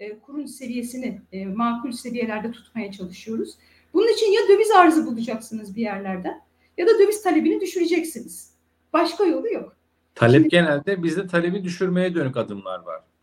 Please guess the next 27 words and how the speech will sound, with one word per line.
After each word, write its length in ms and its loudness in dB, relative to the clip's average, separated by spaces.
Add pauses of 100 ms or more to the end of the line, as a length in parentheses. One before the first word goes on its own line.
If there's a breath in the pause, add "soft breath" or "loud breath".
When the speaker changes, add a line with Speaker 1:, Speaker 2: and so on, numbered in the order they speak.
(140)
Speaker 2:
K 280 0
K 160 -4
M'yi 240 -6
çıkarıyor 480 -8
önüne. 180 -12
"Döviz 280 -2
mi 80 -4
alacaksın? 520 -6
Dur 160 0
alma. 440 -4
Ben 140 -6
sana 320 -8
K 240 -8
K 180 -6
M 200 -10
vereyim." 240 -16 (100)
Bu 100 -14
döviz 300 -4
gibi 240 -20
bir 60 -16
şey 280 -8
diyor 180 -8
ama 140 -10
döviz 320 -6
değil, 200 -20
T 220 -4
L. 140 -12